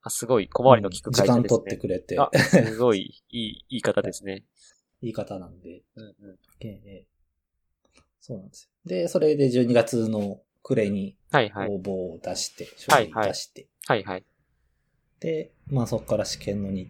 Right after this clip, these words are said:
Speaker 2: 程とか
Speaker 1: はいはい。
Speaker 2: 決めて、で、実際試験になるってなったのが、
Speaker 1: うんうん。
Speaker 2: まあ、二月の、いつだ、一日か。
Speaker 1: ああ、もう、ついこの間ですね。
Speaker 2: ええ。
Speaker 1: <laughs>
Speaker 2: そうなんですよ。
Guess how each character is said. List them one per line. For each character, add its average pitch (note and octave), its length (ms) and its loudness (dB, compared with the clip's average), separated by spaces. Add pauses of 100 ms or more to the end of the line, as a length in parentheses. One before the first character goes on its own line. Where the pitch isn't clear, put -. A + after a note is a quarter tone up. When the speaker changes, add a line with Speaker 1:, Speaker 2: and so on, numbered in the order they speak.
(160)
Speaker 2:
程 F#2 180 -4
と - 100 -14
か - 300 -12
Speaker 1:
は B2 140 -2
い - 60 -10
は G#2 120 -6
い。 - 40 -4
Speaker 2:
決 G#2 100 -4
め G#2+ 160 -6
て、 E3+ 360 0 (800)
で、 C#3 120 2
実 B2 180 0
際 A2+ 120 2
試 - 100 -10
験 G#2 160 -6
に G2+ 40 -8
な G#2 100 -6
る G2+ 160 -8
っ - 60 -20
て A2+ 200 -8 (260)
な C3 100 -10
っ - 60 -20 (100)
た C3+ 100 -2
の C#3+ 140 -4
が、 E3+ 400 0
Speaker 1:
う C3+ 60 -16
ん A#2+ 60 -16
う - 20 -18
ん。 - 80 -20
Speaker 2:
ま B2 120 0
あ、 F2+ 160 -12 (380)
二 B2+ 120 2
月 F#2+ 300 -6
の、 F2+ 240 -12 (760)
い - 40 -14
つ - 120 -12
だ、 - 60 -14
一 A2+ 200 -6
日 - 220 -8
か。 - 140 -14 (200)
Speaker 1:
あ G#2+ 340 0
あ、 - 180 2
も G#2+ 60 4
う、 - 60 -14 (100)
つ - 120 -8
い G2 40 -6
こ G2+ 140 -2
の - 60 -10
間 G#2+ 320 -2
で G#2 60 -4
す - 120 -12
ね。 - 160 -18 (140)
Speaker 2:
え B2 200 0
え。 - 20 4 (800)
Speaker 1:
<laughs> - 840 -10
Speaker 2:
そ A2 160 -6
う G2+ 40 -8
な - 40 -12
ん - 40 -14
で - 40 -20
す - 100 -20
よ。 - 80 -16